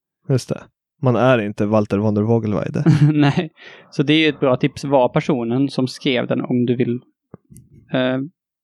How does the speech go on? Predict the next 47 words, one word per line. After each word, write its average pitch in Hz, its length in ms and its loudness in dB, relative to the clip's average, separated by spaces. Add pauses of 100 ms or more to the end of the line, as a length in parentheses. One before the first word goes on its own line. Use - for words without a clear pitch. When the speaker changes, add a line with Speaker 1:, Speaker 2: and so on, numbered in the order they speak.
(500)
Speaker 1:
Göra 120 260 4
James 120 420 0
nöjd. 117 340 -2 (220)
Speaker 2:
Ja, 139 340 2
<laughs> 160 100 -2
precis. 147 380 -2 (720)
Eh, 139 500 2
ja, 175 160 2
men 180 160 -6
det 180 60 2
var 185 80 2
hans 160 260 0
rant 143 380 0
i - 20 0
alla 160 100 0
fall. 135 300 -2 (160)
Sådär. 135 300 0
Men 139 120 4
det, 151 140 2 (280)
det 156 60 2
jag 147 120 2
kan 151 240 -4 (240)
hålla 143 160 2
med 143 220 0
honom 147 200 0
om 170 120 -6
är 139 180 0
väl 131 140 0
att 127 200 -4
det 131 160 4
är 127 200 2 (100)
väldigt 127 280 -2
lätt 156 180 -2 (300)
så 123 300 -4
att - 160 -10
man, 120 420 -2
eh, 120 240 -2 (1160)
det 135 120 0
är 127 40 0
väldigt 135 260 0
lätt 151 240 -4
så 127 240 -4
att 113 140 -6
man, 120 200 -2 (200)
eh, 117 260 -4
typ, - 400 -4
eh, - 280 -4